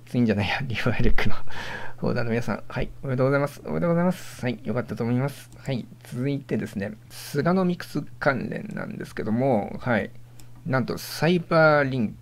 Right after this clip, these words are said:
クがですね、ストップ高できましたね。はい、これもね、決算が良かったんですよね。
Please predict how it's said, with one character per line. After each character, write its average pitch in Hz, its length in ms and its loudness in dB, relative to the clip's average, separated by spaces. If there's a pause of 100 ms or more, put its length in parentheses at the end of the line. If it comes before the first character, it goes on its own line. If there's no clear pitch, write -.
(140)
ク - 200 -16
が - 100 -6
で - 80 -12
す - 140 -16
ね、 87 340 -10 (400)
ス - 80 -20
ト 131 100 -2
ッ - 40 -2
プ 151 100 -2
高 90 140 0
で - 80 -12
き - 100 -14
ま 92 60 -8
し - 60 -12
た 101 60 -8
ね。 123 180 0
は 120 160 -2
い、 95 40 -4
こ - 160 -8
れ 139 80 0
も 143 80 -2
ね、 139 160 -2 (240)
決 139 200 -2
算 101 140 -6
が 98 60 -6
良 113 80 -6
か 104 80 -4
っ 90 60 -6
た - 80 -12
ん - 100 -12
で - 60 -12
す - 80 -12
よ 101 80 -2
ね。 127 240 0